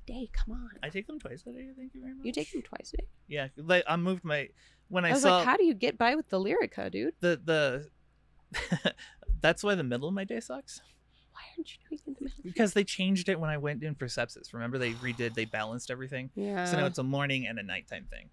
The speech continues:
Speaker 1: That's stupid.
Speaker 2: But I take my night meds more towards four.
Speaker 1: That's better.
Speaker 2: So that, like, the, I
Speaker 1: You get,
Speaker 2: don't
Speaker 1: like, an
Speaker 2: go that
Speaker 1: eight-hour
Speaker 2: long.
Speaker 1: spread.
Speaker 2: Right.
Speaker 1: Yeah. That makes more sense.
Speaker 2: Yeah.
Speaker 1: I have night, I have meds four times a day,
Speaker 2: Yeah.
Speaker 1: technically.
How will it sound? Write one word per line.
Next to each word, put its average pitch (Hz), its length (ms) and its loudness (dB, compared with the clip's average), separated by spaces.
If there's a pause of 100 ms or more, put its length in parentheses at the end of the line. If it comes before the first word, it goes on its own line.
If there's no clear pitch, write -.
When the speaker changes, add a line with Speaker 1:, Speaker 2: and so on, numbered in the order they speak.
Speaker 1:
That's - 260 0
stupid. - 400 -2
Speaker 2:
But 160 120 8
I 180 100 10
take 190 160 6
my 170 120 2
night 160 200 0
meds 139 280 -2
more 135 180 -2
towards 120 380 -6
four. 165 600 -8 (160)
Speaker 1:
That's - 320 -12 (180)
better. - 140 -10
Speaker 2:
So 147 160 2
that, 135 300 2
like, 123 220 -4 (1000)
the, 127 60 -2
I 127 40 0
Speaker 1:
You 110 100 0
get, - 80 4
Speaker 2:
don't 165 80 4
Speaker 1:
like, 185 120 4
an 185 80 2
Speaker 2:
go 151 160 6
that 139 120 6
Speaker 1:
eight-hour 180 260 4
Speaker 2:
long. 135 200 4
Speaker 1:
spread. 185 320 -4
Speaker 2:
Right. 127 140 0
Speaker 1:
Yeah. 110 160 -2 (480)
That 285 220 8
makes 190 260 0
more 170 180 0
sense. 180 260 -4
Speaker 2:
Yeah. 113 220 4 (300)
Speaker 1:
I 262 140 6
have 254 240 2
night, 196 240 -2 (220)
I 202 100 0
have 202 160 -6 (180)
meds 180 340 -4
four 175 200 -2
times 180 260 -10
a - 40 -18
day, 185 220 -10 (100)
Speaker 2:
Yeah. - 140 -8
Speaker 1:
technically. - 320 -10